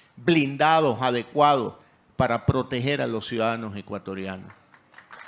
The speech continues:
Muchos de ellos,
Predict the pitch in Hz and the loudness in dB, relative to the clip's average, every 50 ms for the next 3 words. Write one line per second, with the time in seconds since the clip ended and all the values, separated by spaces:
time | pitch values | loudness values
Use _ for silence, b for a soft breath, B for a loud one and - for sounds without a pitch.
0 | - - - - - - - - - - - - _ _ _ _ - - _ _ | -20 -20 -20 -20 -20 -20 -20 -20 -20 -20 -20 -20 _ _ _ _ -20 -20 _ _
1 | _ _ _ _ _ _ _ _ _ _ _ _ _ _ _ _ _ _ - 160 | _ _ _ _ _ _ _ _ _ _ _ _ _ _ _ _ _ _ -10 -4
2 | 190 262 302 294 - - 269 254 202 175 202 220 220 208 156 156 156 156 156 - | -2 0 0 0 2 4 4 4 4 6 4 4 4 4 2 2 0 0 0 -4
3 | - - - | -12 -16 -20